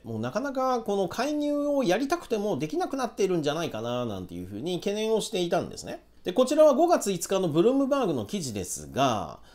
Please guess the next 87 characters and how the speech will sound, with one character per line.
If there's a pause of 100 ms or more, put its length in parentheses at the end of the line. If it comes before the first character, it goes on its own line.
(260)
え
ー、
米
財
務
長
官
為
替
介
入、
稀
で
あ
る
べ
き
だ、
慎
重
姿
勢
示
す
と
の
こ
の
表
題
が
つ
い
て
い
ま
す
よ
ね。 (380)
で、
こ
の
記
事
の
本
文
に
は、
イ
エ
レ
ン
米
財
務
長
官
は
四
日、
日
本
の
通
貨
当
局
が
円
買
い
介
入
を
行
っ
た
か
ど
う
か
に
つ
い
て
は、